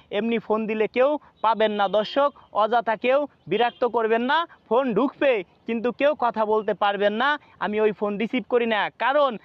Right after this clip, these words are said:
আপনার বায়োডাটা নিতে গেলে ভাই ছবি টবি সব আমার WhatsApp-এই নিতে হবে। আপনি WhatsApp-এ এস এম এস করবেন জিরো ওয়ান সেভেন টু সিক্স এইট ফাইভ সেভেন টু ডাবল সিক্স, জিরো ওয়ান সেভেন টু সিক্স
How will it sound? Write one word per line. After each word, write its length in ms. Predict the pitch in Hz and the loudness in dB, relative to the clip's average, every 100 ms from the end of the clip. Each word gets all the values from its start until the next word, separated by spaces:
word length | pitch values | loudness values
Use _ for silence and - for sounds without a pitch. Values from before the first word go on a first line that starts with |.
| - | -10
আপনার 340 | - 190 233 220 | -6 -4 -2 0
বায়োডাটা 480 | 214 254 262 254 247 | 2 2 2 2 0
নিতে 280 | 247 269 | 0 0
গেলে 220 | 262 262 220 | 2 2 2
ভাই 180 | 240 | 0
ছবি 320 | 226 233 220 226 | -2 -2 -2 0
টবি 280 | 240 233 | 0 -2
সব 320 | 196 277 277 185 - - | -2 2 2 0 -18 -6
আমার 300 | 185 214 220 | -2 0 -2
WhatsApp-এই 720 | 190 _ 208 226 - 226 208 | -2 _ -2 -2 0 0 2
নিতে 220 | 202 196 202 | 0 -2 0
হবে। 260 | 202 262 | 2 2
আপনি 240 | 247 226 208 | 0 -2 -2
WhatsApp-এ 460 | 202 196 208 196 | -2 -2 -2 0
এস 140 | 190 202 | 0 -2
এম 120 | 185 | -4
এস 120 | 175 | -4
করবেন 440 | 185 175 196 269 269 _ 147 | -2 0 2 0 -2 _ -6
জিরো 260 | 202 269 | -2 2
ওয়ান 380 | 233 220 262 294 - _ - | 4 4 2 0 -8 _ -6
সেভেন 320 | 208 226 285 | -2 0 0
টু 280 | 262 233 202 | -2 -4 -4
সিক্স 460 | - - 269 302 - _ _ | -6 -2 0 0 -4 _ _
এইট 340 | 185 240 285 - | -2 -2 -2 -4
ফাইভ 360 | 226 214 277 - _ _ - | -2 0 0 -4 _ _ -4
সেভেন 340 | 208 214 233 | 0 2 0
টু 340 | 208 269 311 330 _ - | -2 0 0 0 _ -10
ডাবল 380 | 160 185 196 185 | -4 0 0 -2
সিক্স, 380 | - 247 196 - _ _ - | -2 -2 -2 -6 _ _ -8
জিরো 280 | 185 247 233 | -2 2 4
ওয়ান 360 | 226 254 294 320 _ _ - | 4 2 0 -6 _ _ -4
সেভেন 360 | 202 277 311 | 0 0 0
টু 380 | - 240 233 196 | -2 -2 -2 -4
সিক্স 420 | - 247 294 - | -4 0 0 -2